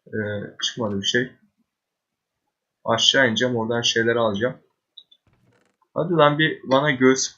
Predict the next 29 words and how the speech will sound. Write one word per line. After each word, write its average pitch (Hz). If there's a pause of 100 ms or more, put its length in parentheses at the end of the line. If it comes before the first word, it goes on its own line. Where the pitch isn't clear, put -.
(120)
şey 143
diyorum 113
ya. 101
Kafa, 117
demir 123
kafalık 135 (240)
vermedi 113
ya. 104 (140)
Yedek 120
lav 127
alayım 101
bu 98
arada. - (2500)
İki -
tane 135
mi 131
çıktı -
lan 113
elmastan, 98
bilmiyorum. 104 (680)
Oha, 123
tekrar 143
yenilendi. 98 (640)
Ender 117
Pearl. 143 (320)
Oha. 104 (1200)
Şunu 110
şöyle 117
al. 120